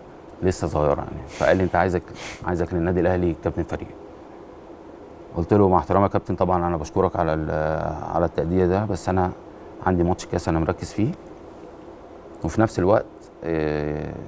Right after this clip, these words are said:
انا لازم ارجع للنادي بتاعي، لان النادي بتاعي ليه فضل عليا، وانا عايز ابطل في النادي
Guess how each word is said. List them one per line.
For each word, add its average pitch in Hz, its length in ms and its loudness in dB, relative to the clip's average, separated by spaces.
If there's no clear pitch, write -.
انا 92 140 2
لازم 98 260 4
ارجع 87 180 4
للنادي 87 280 0
بتاعي، 110 280 0
لان 87 220 0
النادي 90 240 2
بتاعي 92 360 2
ليه 87 100 2
فضل 92 240 4
عليا، 92 360 6
وانا 90 320 4
عايز 92 220 2
ابطل 92 240 2
في - 80 -8
النادي 78 200 -2